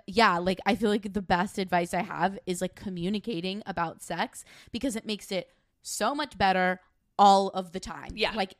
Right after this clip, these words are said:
Speaker 1: i-, i-, talking about it will never not, like, make it worse. Like, I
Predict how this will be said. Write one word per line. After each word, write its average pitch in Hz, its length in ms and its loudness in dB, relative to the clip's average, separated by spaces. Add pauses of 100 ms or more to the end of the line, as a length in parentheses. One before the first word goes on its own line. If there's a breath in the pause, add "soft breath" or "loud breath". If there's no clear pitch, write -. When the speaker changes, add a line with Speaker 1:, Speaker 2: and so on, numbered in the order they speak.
Speaker 1:
i-, 208 140 -16
i-, - 120 -20 (300)
talking 214 380 -2
about 202 260 0
it 202 140 -6
will 208 100 -2
never 196 340 2
not, 185 400 -2
like, 196 200 -4
make 180 180 -4
it 170 100 -6
worse. 143 300 -12
Like, 202 180 -4
I 185 520 2